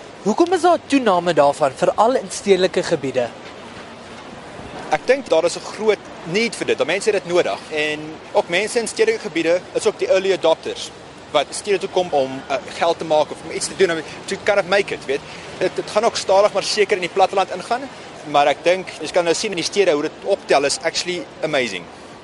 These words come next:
Speaker 1: Hoekom is daar besluit om toegang tot Wi-Fi gratis te maak?
Speaker 2: Die idee was om te kyk na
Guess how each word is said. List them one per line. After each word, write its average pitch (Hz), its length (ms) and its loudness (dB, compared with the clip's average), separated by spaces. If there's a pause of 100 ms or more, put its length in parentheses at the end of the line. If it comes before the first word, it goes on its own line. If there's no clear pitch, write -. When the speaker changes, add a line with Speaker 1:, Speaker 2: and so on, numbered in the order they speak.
(140)
Speaker 1:
Hoekom 277 360 2
is 381 80 2
daar 262 160 6
besluit 214 440 4
om 180 220 4
toegang 277 360 -2
tot 254 140 2
Wi-Fi 170 600 4
gratis 202 560 2
te - 100 -6
maak? 120 380 -4 (1040)
Speaker 2:
Die 196 200 -6 (220)
idee 254 380 4
was 247 300 2 (160)
om 170 340 4 (280)
te 180 100 2
kyk 202 300 2
na 185 200 2